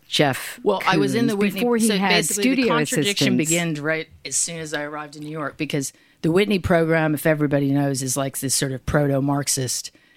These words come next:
Speaker 2: sort of c-, very politically correct entourage. And then at the same time, I needed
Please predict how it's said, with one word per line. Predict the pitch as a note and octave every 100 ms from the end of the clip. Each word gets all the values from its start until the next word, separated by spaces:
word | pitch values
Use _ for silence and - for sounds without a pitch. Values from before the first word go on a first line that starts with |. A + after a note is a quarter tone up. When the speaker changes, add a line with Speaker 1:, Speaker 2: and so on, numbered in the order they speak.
| _
Speaker 2:
sort | - D3+ C#3
of | B2+ - - _
c-, | -
very | D#3 F3+ F3+ E3+
politically | - D#3+ D3+ C#3+ C3+
correct | - C#3+ C#3 B2 - - _ _ _ _ _ _ _
entourage. | D3+ C#3+ C#3 C3+ B2+ A#2+ C3 - _ _ _
And | D#3+ D#3+
then | D#3+ D#3
at | D#3+ D#3+
the |
same | D#3 - G#3 G#3
time, | - D#3 D3 -
I | D3
needed | D#3 D3+ C3+ C#3